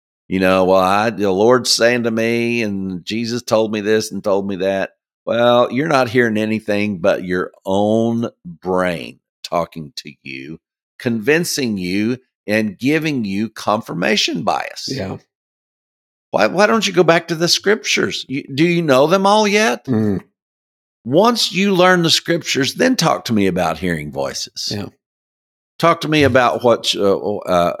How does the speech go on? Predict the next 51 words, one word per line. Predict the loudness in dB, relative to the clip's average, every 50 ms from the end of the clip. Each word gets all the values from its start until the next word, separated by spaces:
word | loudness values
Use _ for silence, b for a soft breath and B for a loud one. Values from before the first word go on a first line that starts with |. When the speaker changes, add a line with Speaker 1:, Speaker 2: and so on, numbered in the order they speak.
| -10 -12
Speaker 1:
how | -8 -4 -2 0 2
much | 2 2 2 2 0 -4
that, | 0 0 0 0 -2 _ -6 -2
uh, | 0 2 2 2 0 -2 -4 -6 -6
you're | -4 -4 -4
being | -2 -2 -2 -2 -2 -2 -6 -8
talked | -8 -4 -4 -4 -4 -4 -8 -10
to | -8 -8 -8
by | -6 -6 -8 -8 -8
Jesus. | -10 -10 -10 -8 -10 -10 -12 -10 -10 -10 -12 -12 _ _ _ _ _ _ _ -4
And, | -2 0 0 0 0 0 -2
uh, | 0 0 0 0
you | -2 -4 -2 2
heard | 2 2 2 2
the | 0
Lord, | -2 0 2 2 2 2 2 0
and | -2 -4
the | -4
Lord | -4 -2 -2 -2 -2 -2 -2
told | -2 0 0 0 0
me | -4
this, | -4 -2 -2 -4 -4 -4
and | -4 -4
the | -4 -4
Lord | -2 -2 -2 -2 -2 -2
told | -2 -2 -2 -2 -2
me | -2 -4 -2
that. | -2 -2 -2 -4 -6 _ _ _ _ _ _ _ _ _ -2
I've | 0 0 0 0 0
done | 2 2 4 4 4 2
that | 2 4 2 2 0 -2
in, | -2 -2 -2 -2 -2
so | -4 -2 -2 0 0 0
I've | 0 -2 0 2
done | 2 2 2 2 0
it | 0 -2 -2
in | -2 -4 -4
the, | -6 -4
with | -4 -4 -4 -4
the | -6 -2
Baptists, | 0 0 0 0 -2 -4 -4 -2 -2 -2 -2
with | -4 -6 -6 -8
the | _ -6 -4
Pentecostals, | -2 -2 -2 -2 0 2 4 4 2 2 -2 -4 -4 -2 -2 -4 -6 -10 _ _ _ _ _ _ _ _ -6
um, | -2 0 2 2 2 2 0 0 -4 -6 -12 -10 -4
with | -4 -4 -2
the | -2 0
Word | 2 2 2 2
of | 0
Faith | 0 2 4 4 2 0 _ -6
people, | -4 -4 -4 -4 -4 -2 0 2 4 4 4 2 0 -2